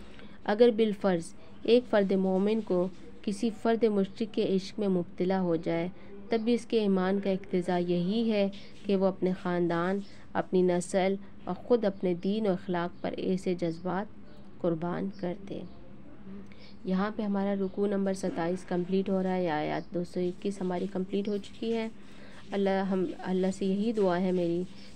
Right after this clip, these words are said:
कि हमने इस कुरान में आज जितना पढ़ा, इस पर हमें, इस समझने वाला, इस पर अमल करने वाला और दूसरों तक पहुँचाने वाला बना दे।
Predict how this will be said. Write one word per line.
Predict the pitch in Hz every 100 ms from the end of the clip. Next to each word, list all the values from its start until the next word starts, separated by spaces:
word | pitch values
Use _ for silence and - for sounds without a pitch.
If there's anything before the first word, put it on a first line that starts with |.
| -
कि |
हमने | 202 190 190
इस | 190
कुरान | 190 185 175
में | 180 175
आज | - 175 170 -
जितना | 185 208 202
पढ़ा, | 196 180 175 185 - - - - -
इस | -
पर | 196
हमें, | 190 185 180 180 - - -
इस | 180 -
समझने | 180 185 190 240
वाला, | 220 180 175 175 - -
इस |
पर | - 196
अमल | 180 190 190
करने | 185 180 185
वाला | 185 170 165 170 - - - - -
और | 180
दूसरों | 175 180 - 180
तक | 175 202 - - -
पहुँचाने | 185 175 175 175 175
वाला | 175 175 175
बना | 175 170 170
दे। | -